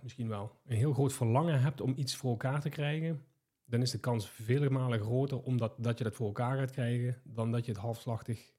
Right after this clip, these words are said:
maar gaat doen omdat je denkt dat dat de juiste weg is. Je moet voelen dat dit de juiste weg is. En je moet het,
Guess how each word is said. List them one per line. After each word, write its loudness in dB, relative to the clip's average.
maar 0
gaat 0
doen 2
omdat 0
je 0
denkt -2
dat 0
dat 2
de 0
juiste 0
weg 0
is. -8
Je -4
moet 0
voelen 2
dat -2
dit -2
de -4
juiste -2
weg 0
is. -6
En -8
je -2
moet 0
het, -4